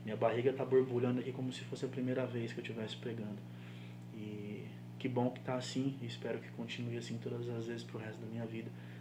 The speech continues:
Isso é temor e tremor diante da presença de Deus. Senhor Pai, querido,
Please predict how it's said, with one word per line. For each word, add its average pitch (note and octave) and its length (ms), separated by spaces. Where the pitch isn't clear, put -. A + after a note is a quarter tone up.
Isso - 180
é A2+ 60
temor A2+ 380
e A#2 40
tremor A#2+ 380
diante A2 240
da A2+ 80
presença A2 380
de A2+ 100
Deus. G#2+ 320
Senhor C#3 360
Pai, C#3+ 280
querido, C3 540